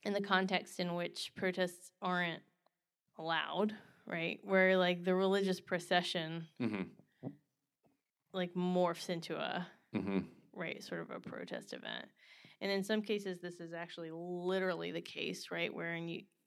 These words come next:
Speaker 1: you see in some authoritarian regimes, like this happened in Iran, um, in the protests that eventually led to the,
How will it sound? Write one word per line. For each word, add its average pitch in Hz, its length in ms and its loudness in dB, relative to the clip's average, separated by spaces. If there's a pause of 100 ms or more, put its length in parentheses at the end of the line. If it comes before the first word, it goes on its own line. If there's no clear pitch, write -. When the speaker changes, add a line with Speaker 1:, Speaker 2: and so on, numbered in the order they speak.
Speaker 1:
you 190 140 -6
see 170 380 -2
in 160 300 -4
some 160 440 -4
authoritarian 170 680 -4
regimes, 170 680 -4
like - 120 -14
this - 160 -20
happened 165 380 -6
in 165 80 -6
Iran, 165 540 -2 (680)
um, - 520 -6 (1600)
in 190 240 -4
the 156 200 -6
protests 180 440 -8
that 175 160 -4
eventually 170 420 -8
led 180 260 -6
to - 100 -12
the, - 300 -6